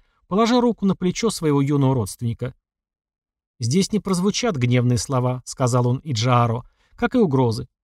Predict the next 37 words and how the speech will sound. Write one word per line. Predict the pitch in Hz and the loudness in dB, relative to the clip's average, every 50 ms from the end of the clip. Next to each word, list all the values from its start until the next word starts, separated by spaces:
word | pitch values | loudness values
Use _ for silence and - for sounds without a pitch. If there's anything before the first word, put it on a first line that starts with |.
| - | -8
Убери | 156 156 175 240 240 254 | -4 0 2 2 4 4
руку | 247 254 - - | 2 2 2 0
от | 226 - - | -2 0 2
меча, | 240 226 - - 262 233 | 0 0 0 0 -2 0
юноша, | 196 165 143 117 110 - - 156 | 0 0 0 0 0 0 -2 0
иначе | 160 175 165 - - 170 | 0 0 0 0 -2 0
я | 175 170 | -2 -2
отправлю | - - - 175 196 196 185 | -2 -2 -2 0 2 2 0
тебя | - - 160 156 151 | 0 -2 0 0 2
в | 151 | 2
изгнание. | 156 151 156 180 214 208 160 113 104 - - _ _ _ _ _ _ _ _ - | 0 0 0 0 0 2 0 0 -2 -2 -6 _ _ _ _ _ _ _ _ -4
Мы | 143 160 196 208 | 2 4 4 4
зидаи, | 180 190 233 220 202 247 262 269 247 185 127 | 4 2 2 0 2 2 4 4 4 4 4
а | 123 123 | 4 4
не | 127 139 | 2 2
скандалисты | 135 - - 156 151 151 160 175 220 233 - - - | 0 -2 -4 -4 -2 0 2 2 0 0 -2 -4 -8
смертные, | 123 - - 143 131 113 113 - - 117 117 117 117 - | -8 -6 -2 0 0 0 -2 -4 -8 -10 -10 -10 -8 -4
и | 165 190 | 0 2
мы | 226 240 196 | 4 4 2
в | |
Есире». | 165 180 214 196 - - 262 262 190 117 110 - _ _ _ _ _ _ _ _ _ | 2 0 -2 -2 -2 -2 -2 -2 -2 -2 -6 -8 _ _ _ _ _ _ _ _ _
Иджиару | - 165 160 170 208 226 240 233 233 | -2 -2 0 2 4 4 6 6 4
успокоился | 233 208 - - 208 208 - - 277 277 277 262 - - 208 | 4 0 0 0 -2 0 0 0 0 2 2 2 0 0 -2
и | 180 | -2
опустился | 175 - 190 - - - 233 - - 202 | -2 -2 -4 -4 -2 -2 -2 -2 -2 -2
на | 190 180 170 | 0 -2 -2
камень | - - 226 226 226 202 180 160 | -2 -2 0 2 2 4 4 4
рядом | 156 165 160 156 156 | 2 2 2 2 0
с | 139 | 0
другими | 135 147 151 160 185 196 190 | 2 2 0 2 2 2 0
сторонниками | 170 - - 151 147 165 180 185 175 147 - 160 156 147 | 0 -2 -2 0 0 2 2 2 0 0 0 0 0 0
Кендраяару, | - - 160 151 160 147 170 180 190 214 226 208 143 117 110 120 120 - | 0 0 -2 0 0 2 2 2 4 4 4 4 2 0 -2 -6 -6 -4
который | - 139 - - 131 131 | -2 -2 0 2 0 0
снова | - - - 147 185 196 | 0 0 -2 0 0 0
повернулся | - 151 123 131 127 123 131 131 120 - 147 | 0 0 2 2 2 2 2 2 0 -2 -4
к | - | -6
Танахае. | - - 135 139 139 - - - 117 113 123 131 | -4 -2 0 0 0 0 -2 -4 -4 -4 -6 -8